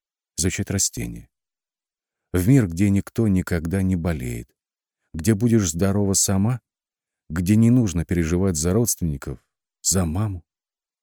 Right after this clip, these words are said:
За маму. А как же мама?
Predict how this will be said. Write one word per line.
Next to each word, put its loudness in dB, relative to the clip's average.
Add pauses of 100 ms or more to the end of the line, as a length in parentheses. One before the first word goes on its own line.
(400)
За -6
маму. -6 (800)
А -4
как -4
же -2
мама? -6